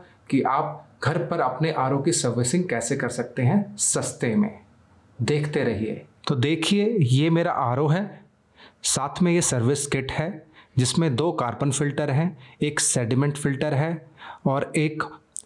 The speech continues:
मेम्ब्रेन है। इसके साथ में रखे हैं L shape के connectors और दो ये outer connectors हैं और साथ में है दो meter pipe, एक flow restrictor और tape।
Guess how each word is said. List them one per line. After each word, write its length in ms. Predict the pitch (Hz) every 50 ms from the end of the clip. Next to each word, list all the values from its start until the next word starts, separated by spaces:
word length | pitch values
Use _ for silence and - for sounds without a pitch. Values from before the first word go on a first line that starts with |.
| - -
मेम्ब्रेन 460 | 131 127 123 117 123 123 120 120 107
है। 260 | 107 113 - - - - - - _ - - _ _ _ _ _ _ - - _ _ _ _ _ _ _ _ - -
इसके 280 | 131 123 - - 175
साथ 340 | - - 151 143 147 - -
में 100 | 156 151
रखे 260 | 151 147 147 - - 160
हैं 400 | 143 147 156 156 151 156 - - - - - - - - _ _ _ _ -
L 160 | 156 151 156
shape 360 | 147 - - 151 147 147 - -
के 140 | 156 147 135 135 - - - - - - _ _ _ -
connectors 540 | 127 117 120 117 120 - 165 196 196 - - - - - - _ _ _ _ _ _ _ -
और 140 | 131 120 107
दो 500 | 113 110 139 143 151 - 160 156 - - - - - -
ये 140 | 143 143 -
outer 280 | 139 131 123 123 143 147
connectors 560 | - - 135 135 139 131 - 151 143 143 -
हैं 280 | 156 165 202 208 - - - - _ - - - - - - -
और 200 | 139 135 131 127
साथ 400 | 127 - - 131 139 143 - -
में 140 | 156 151 151
है 220 | 131 123 135 139 165 202 - - - - - - - _ _ -
दो 220 | 135 117 139 147 156
meter 300 | 151 143 139 139 - 147 - -
pipe, 320 | - 120 123 160 196 - - - - - - _ _ _ _ _
एक 200 | - 165 151 156
flow 260 | - - 156 143 143 147
restrictor 640 | 147 135 - - - 165 147 - - 190 202 202 - - - - - - - _ _ -
और 220 | - 147 151 170 190 - - - - - - -
tape। 300 | 143 120 - 143 143